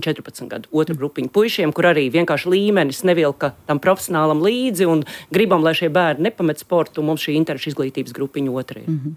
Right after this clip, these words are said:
Speaker 2: Tieši tāpēc, ka bija pieprasījums, ka bērni, kuri, piemēram, līdz divpadsmit vai četrpadsmit gadu vecumam nav trenējušies basketbolā, viņi tomēr grib kaut kā tikt,
Speaker 1: Jā,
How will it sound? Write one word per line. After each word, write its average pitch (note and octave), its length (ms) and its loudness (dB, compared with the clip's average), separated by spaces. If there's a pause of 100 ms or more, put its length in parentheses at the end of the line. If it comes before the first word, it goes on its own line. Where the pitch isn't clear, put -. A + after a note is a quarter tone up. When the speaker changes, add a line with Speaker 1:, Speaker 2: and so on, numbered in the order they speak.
(200)
Speaker 2:
Tieši A3 200 4
tāpēc, G#3+ 240 2
ka G3+ 120 2
bija A3 160 2 (100)
pieprasījums, C#3+ 880 0
ka - 160 0
bērni, F#3 460 4
kuri, E3+ 160 0
piemēram, E3 420 2
līdz D3+ 240 0
divpadsmit G#3 640 0
vai D#3 160 0
četrpadsmit D3 640 -4
gadu D#3 240 2
vecumam E3 500 2
nav F#3+ 320 4
trenējušies D#3+ 600 -2
basketbolā, D#4 760 2 (360)
viņi F#3+ 180 0
tomēr G3+ 420 4
grib G3+ 200 0
kaut D#3+ 200 0
kā E3 140 0
tikt, - 320 -6
Speaker 1:
Jā, E3+ 200 2